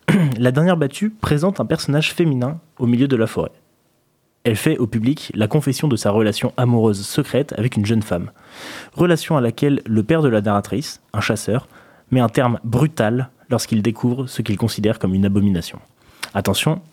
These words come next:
l'inscription est obligatoire. Et pour terminer cette semaine culturelle,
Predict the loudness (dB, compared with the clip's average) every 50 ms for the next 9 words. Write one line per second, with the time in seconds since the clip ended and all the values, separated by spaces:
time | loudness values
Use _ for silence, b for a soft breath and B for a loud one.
0 | -4 -2 0 0 0 -2 -4 -4 0 0 0 0 0 0 -2 -2 0 0 0 -2
1 | -2 -2 -4 -4 -4 -6 -12 -20 b b b b b b b _ _ _ _ _
2 | B B B B B B B B B B 0 0 0 2 2 4 4 4 4 2
3 | 0 -2 -4 0 2 2 4 4 4 2 2 -2 -4 -2 0 2 4 4 4 2
4 | 0